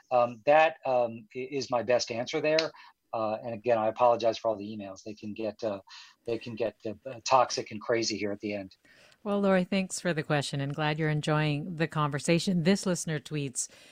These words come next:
Speaker 2: "How do Democrats deal with people who refuse to vote for Joe Biden because he's not progressive enough?"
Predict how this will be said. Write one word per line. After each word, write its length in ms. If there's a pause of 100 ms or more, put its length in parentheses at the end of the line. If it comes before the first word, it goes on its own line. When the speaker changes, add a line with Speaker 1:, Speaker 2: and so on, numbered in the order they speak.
(140)
Speaker 2:
"How 120
do 80
Democrats 540
deal 160
with 160
people 260
who 140
refuse 400
to 100
vote 200
for 120
Joe 200
Biden 380
because 340
he's 200
not 280
progressive 920
enough?" 680